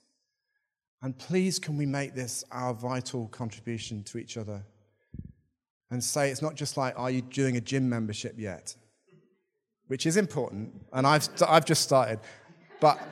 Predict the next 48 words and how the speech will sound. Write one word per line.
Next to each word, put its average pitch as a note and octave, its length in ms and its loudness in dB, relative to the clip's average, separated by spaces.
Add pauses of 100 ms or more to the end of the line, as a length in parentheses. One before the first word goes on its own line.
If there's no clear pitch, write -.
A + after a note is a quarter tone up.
(280)
it G3 180 2
is G3+ 220 10
about F#3 400 6
saying, E3 400 4
"No, F3+ 260 8
this E3 220 2
is D#3 100 -2
a E3 40 6
more D#3 260 6
str-, - 180 -6
this D#3 160 -4
is E3 140 0
more E3+ 180 8
of D3+ 60 6
a D3 40 6
hidden C#3+ 280 0
struggle, B2 440 -2
and B2+ 120 -2
we C3 80 0
just C3 240 -4
don't C#3 180 0
have C3+ 160 -4
anybody C3+ 340 -2
else C#3+ 280 2
out C3 160 -2
there B2+ 160 -2
cueing C3+ 420 -2
us A2 140 -4
to - 100 -12
do B2+ 200 -2
it." - 240 -6 (1000)
Or D#3 140 8
if E3+ 100 4
they E3+ 140 4
cue E3+ 260 4
us, D3 160 6
they C#3+ 80 4
think D3 260 -2
they're C3+ 120 -2
doing C#3 300 2
it B2+ 180 -6
by B2+ 100 2
saying, C3+ 320 0
"Oh, C3+ 80 -2
take C#3+ 260 -4
some C3 120 -8
time C3+ 240 -4
off." B2+ 260 -10